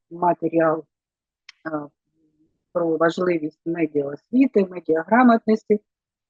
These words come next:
До них запитання: які ігри ви граєте, навіщо м'яч, які ігри можна грати з м'ячем. Далі ця лінія реалізується, коли діти знайомляться з творами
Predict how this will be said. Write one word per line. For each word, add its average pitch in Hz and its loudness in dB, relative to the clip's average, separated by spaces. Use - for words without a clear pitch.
До 190 -2
них 202 2
запитання: 220 2
які - -14
ігри 180 -6
ви 160 -4
граєте, 220 2
навіщо 165 -10
м'яч, 240 2
які 160 -10
ігри 180 -8
можна 160 -10
грати 170 -4
з - -20
м'ячем. 240 2
Далі 190 0
ця 175 0
лінія 185 -2
реалізується, 196 2
коли 196 0
діти 196 -6
знайомляться 175 -10
з - -20
творами 170 0